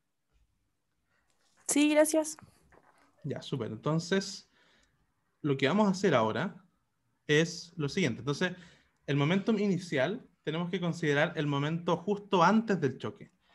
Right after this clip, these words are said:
Speaker 2: Justo antes del choque está, está quieta, ¿no es cierto? Porque todavía no se, no ha sentido ni el viento, ni el momentum que lleva la masa grande, ¿ya?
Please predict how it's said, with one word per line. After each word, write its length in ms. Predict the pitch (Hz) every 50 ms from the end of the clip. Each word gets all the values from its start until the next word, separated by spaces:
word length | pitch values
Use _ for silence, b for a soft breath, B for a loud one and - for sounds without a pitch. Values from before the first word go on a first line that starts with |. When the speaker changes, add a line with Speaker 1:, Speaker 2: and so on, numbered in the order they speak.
| _ _ _ _ _ _ _
Speaker 2:
Justo 360 | _ - 220 208 220 - 208
antes 280 | 214 220 220 220 185 147
del 200 | 147 135 131 -
choque 440 | - 139 135 135 - 202 202 - -
está, 300 | - 170 - 185 175 165
está 340 | 170 - - - 143 131 135
quieta, 320 | - 151 131 117 - 120
¿no 80 | 131 135
es 60 | 135
cierto? 240 | - 135 - - 170
Porque 180 | 165 139 135
todavía 260 | 131 123 117 127 135
no 120 | 147 156 147
se, 400 | 151 151 156 143 131 127 - -
no 140 | - 139 139
ha 20 |
sentido 720 | 135 - 143 127 117 - - - 151 156 151 165 185 190 B B B B B _
ni 220 | 127 135 180 208
el 140 | 208 208 185
viento, 600 | 175 151 127 123 123 123 - 170 185 208 - - _ _ _ _ _ _ _ _ _ _ _
ni 640 | - 135 127 135 156 185 202 214 214 - - - _ _ _ -
el 100 | 160 160
momentum 480 | 156 151 156 165 170 175 180 180 180
que 120 | 170 160 151
lleva 260 | 147 151 156 160 156
la 80 | 151
masa 240 | 151 151 151 - 175
grande, 320 | 175 151 113 107 - - - _ _ _ _ _ _ _ _ _
¿ya? 360 | - 117 117 139 190 185 -